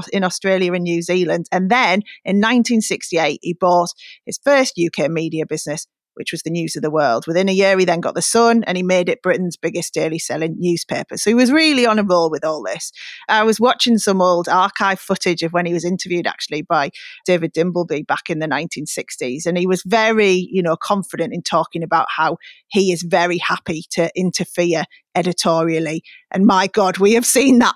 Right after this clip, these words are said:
played out so often, haven't we, over the last few years? So just to add to it, by, uh, the eighties, he was owning,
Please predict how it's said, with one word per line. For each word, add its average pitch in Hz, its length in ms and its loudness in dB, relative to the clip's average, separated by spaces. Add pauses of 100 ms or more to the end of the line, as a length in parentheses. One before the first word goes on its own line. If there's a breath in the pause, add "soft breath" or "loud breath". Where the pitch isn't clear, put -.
played 208 300 4
out 175 300 2
so 185 180 2
often, 180 300 0
haven't 180 240 -2
we, 175 120 0
over 170 140 -2
the 170 60 0
last 170 240 -2
few 170 100 -4
years? 165 320 0 (320 loud breath)
So 262 280 2 (180)
just 269 160 0
to 254 100 2
add 247 120 2
to 262 100 2
it, 254 320 2
by, 180 500 2
uh, 175 180 2
the 190 120 2
eighties, 226 580 2
he 196 80 0
was 180 160 0
owning, 175 500 0